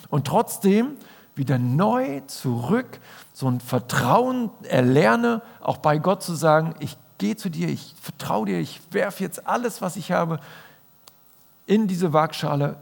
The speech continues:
Gott, du bist derjenige, dem ich vertrauen möchte. Ich möchte jetzt mein Leben dir wieder neu hinlegen und dir vertrauen, ganz neu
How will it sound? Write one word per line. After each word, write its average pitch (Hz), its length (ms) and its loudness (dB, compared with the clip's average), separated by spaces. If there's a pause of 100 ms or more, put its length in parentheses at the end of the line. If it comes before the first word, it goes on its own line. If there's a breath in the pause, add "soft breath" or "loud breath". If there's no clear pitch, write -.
Gott, 190 300 -4
du 196 120 0
bist 170 220 -2
derjenige, 160 460 0
dem 147 180 -2
ich 143 80 -6
vertrauen 147 380 -4
möchte. 131 220 -4
Ich 123 180 -8
möchte 165 520 -2 (400 loud breath)
jetzt 147 460 0 (140)
mein 139 240 0
Leben 151 260 2
dir 135 160 2
wieder 143 160 0
neu 143 220 2
hinlegen 131 640 0 (300 loud breath)
und 113 180 -6
dir 127 100 0
vertrauen, 131 640 0
ganz 160 500 0
neu 139 320 0